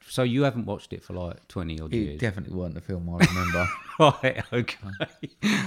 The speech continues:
Speaker 1: 'Cause I was thinking to myself, and I was just thinking to myself, I, I'd, I'd like to think that I know you
Speaker 2: Yeah.
Speaker 1: fairly well now,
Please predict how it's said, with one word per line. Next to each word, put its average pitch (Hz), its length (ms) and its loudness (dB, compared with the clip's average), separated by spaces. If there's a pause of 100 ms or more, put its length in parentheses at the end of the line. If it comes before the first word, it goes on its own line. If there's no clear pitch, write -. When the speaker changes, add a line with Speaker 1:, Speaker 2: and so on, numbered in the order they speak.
(160)
Speaker 1:
'Cause 135 220 0
I 147 80 4
was 151 240 0
thinking 165 340 -2
to - 120 -10
myself, 107 500 -2
and 92 100 -6
I 107 140 2 (100)
was 123 120 0
just 131 180 -2
thinking 117 320 -4
to - 120 -8
myself, 98 420 -4
I, 98 80 -2 (160)
I'd, 95 200 -4
I'd 95 180 -2 (220)
like 101 340 -2
to 82 80 -10
think - 400 -6
that 87 120 -6
I 82 160 -4 (300)
know 85 320 0
you 78 440 -6 (640)
Speaker 2:
Yeah. 92 160 -8
Speaker 1:
fairly 85 400 -6
well 78 260 -6
now, 85 300 -6